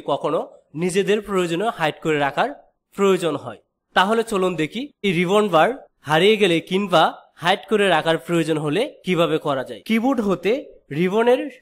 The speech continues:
শর্টকাট আর আই ডাবল ভি টাইপ করার পরে এদিকে রিবন ট্যাক্স গুলো চলে আসলো। যেহেতু আমাদের রিবন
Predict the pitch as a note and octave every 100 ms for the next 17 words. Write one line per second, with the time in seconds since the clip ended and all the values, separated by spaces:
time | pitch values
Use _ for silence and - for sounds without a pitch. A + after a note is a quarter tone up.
0 | - C#3+ C#3 - G#3 - _ _ - E3
1 | F#3 C#4 C#4+ D#3 E3+ C#3 C3+ C#3 F3+ G#3
2 | G3 C4+ F4 G3+ A3+ - A3+ G#3+ G3 F3
3 | D3+ C4 - _ - D3+ E3+ D#3 C#3 D3+
4 | F#3 C#4 - _ _ _ _ - E3+ E3+
5 | F3 E3+ E3+ F3 D3+ B2+ - - B2+ A3
6 | B3+ A3+ G#3+ G#3 G#3+ G#3+ - B2 D#3 E3+
7 | F#3